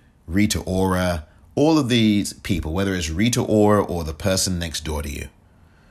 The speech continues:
um, whether they're rich or whether they're not,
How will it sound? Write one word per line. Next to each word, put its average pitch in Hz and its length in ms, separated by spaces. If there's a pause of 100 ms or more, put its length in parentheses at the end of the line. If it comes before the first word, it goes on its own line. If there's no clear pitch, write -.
(240)
um, 85 380
whether 98 220
they're 90 240
rich 104 300
or 135 100
whether 107 220
they're 98 180
not, 82 400